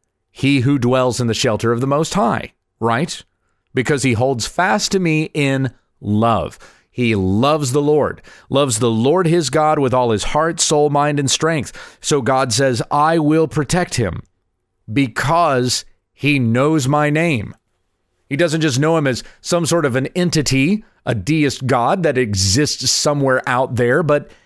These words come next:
he has a personal relationship with God. Think of how, uh, uh, personal it is for you to know someone's name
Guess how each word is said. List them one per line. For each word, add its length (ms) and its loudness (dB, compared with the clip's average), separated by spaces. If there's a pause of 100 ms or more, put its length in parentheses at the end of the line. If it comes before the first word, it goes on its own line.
(120)
he 180 0
has 200 0
a 120 2
personal 440 0
relationship 880 0 (100)
with 300 -2
God. 400 -4 (360)
Think 220 0
of 160 -2
how, 600 2 (260)
uh, 240 2
uh, 140 2
personal 480 0
it 80 0
is 240 2
for 120 0
you 280 2
to 180 -2
know 400 0
someone's 560 0
name 380 -2